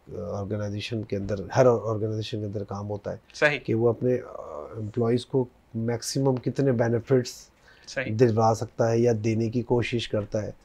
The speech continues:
Speaker 2: सही, सही, सही। नहीं, जिस इदारे से वैसे आप वाबस्ता हैं वो तो लोगों को भी बहुत फ़ायदा देती है और साथ-साथ ये कहते हैं ना कि खिदमत खल्क के ऊपर basically आप लोगों का फोकस रहता है।
Speaker 1: अच्छा, इस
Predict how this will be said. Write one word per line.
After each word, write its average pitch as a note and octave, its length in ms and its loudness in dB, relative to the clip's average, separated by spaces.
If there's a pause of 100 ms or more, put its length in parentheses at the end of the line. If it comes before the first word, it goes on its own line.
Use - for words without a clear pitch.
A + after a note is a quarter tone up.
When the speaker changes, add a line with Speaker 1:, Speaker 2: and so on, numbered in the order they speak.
Speaker 2:
सही, C3 280 -2
सही, C3+ 140 -14
सही। B2+ 100 -16 (420)
नहीं, G#3+ 160 -2
जिस F#3 160 -6
इदारे F#3+ 240 6
से G3 80 -4
वैसे F#3+ 180 2
आप E3+ 80 2
वाबस्ता C#3 380 2
हैं E3+ 60 -2
वो E3 60 -8
तो D#3+ 140 -2
लोगों B2 260 -2
को C#3 120 -8
भी B2+ 80 -6
बहुत A#2+ 200 -2
फ़ायदा G#2+ 260 4
देती G#2 220 -6
है B2+ 120 -12 (380)
और A#2 440 10
साथ-साथ A#2+ 400 4
ये B2+ 60 -4
कहते B2 220 -2
हैं D#3 80 -4
ना - 0 -
कि D3 160 -4
खिदमत C3 500 -8
खल्क D#3 420 4 (100)
के B2+ 80 0
ऊपर G#2+ 300 0 (220)
basically A2+ 320 -4
आप A2 140 4
लोगों G#2+ 160 -2
का - 0 -
फोकस - 400 -12
रहता - 180 -8
है। - 60 -14 (580)
Speaker 1:
अच्छा, - 260 4
इस - 320 0